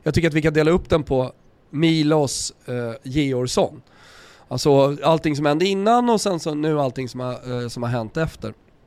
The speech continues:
Och just då med fokus på den sistnämnda. För att, eh, alltså, Malmö F F ska inte förlora med två noll, alldeles oavsett om man möter Djurgården eller något annat bra lag.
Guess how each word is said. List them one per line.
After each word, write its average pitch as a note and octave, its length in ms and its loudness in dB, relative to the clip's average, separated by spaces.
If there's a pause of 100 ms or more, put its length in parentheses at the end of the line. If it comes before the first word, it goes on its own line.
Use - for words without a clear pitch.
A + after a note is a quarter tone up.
(400)
Och - 380 0 (340)
just F#3+ 360 2
då E3+ 100 4
med D3 140 0
fokus F#3+ 560 0
på C#3 200 2
den B2+ 120 0
sistnämnda. D3 720 -2 (680)
För D3+ 240 4
att, C#3 320 2
eh, C3 380 2 (800)
alltså, D#3 180 0
Malmö D#3+ 300 4
F D#3 140 2
F F#3+ 100 -2
ska - 140 0
inte D3+ 160 0
förlora C3+ 480 2
med B2 120 -4
två A#2+ 200 -6
noll, A#2 180 -6
alldeles D3 300 0
oavsett C#3+ 500 0
om E3 60 2
man D3 120 0
möter B2+ 240 -2
Djurgården B2+ 420 0
eller B2 100 -4
något C#3+ 160 2
annat F3 200 0
bra A#2+ 300 -2
lag. A2 280 -12